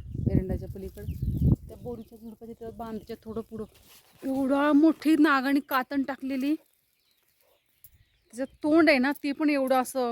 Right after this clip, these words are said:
पसरट आणि एवढीच जाडीला होता. लांब पण बराच होता.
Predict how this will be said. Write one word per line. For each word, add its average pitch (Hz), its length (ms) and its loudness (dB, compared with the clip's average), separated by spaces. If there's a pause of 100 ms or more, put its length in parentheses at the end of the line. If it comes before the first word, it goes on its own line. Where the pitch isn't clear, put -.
(140)
पसरट 233 540 -2 (380)
आणि 220 180 -6
एवढीच 240 340 -2
जाडीला 233 360 2
होता. 208 280 -6 (1800)
लांब 262 300 4
पण 302 180 2
बराच 302 240 2
होता. 247 220 -2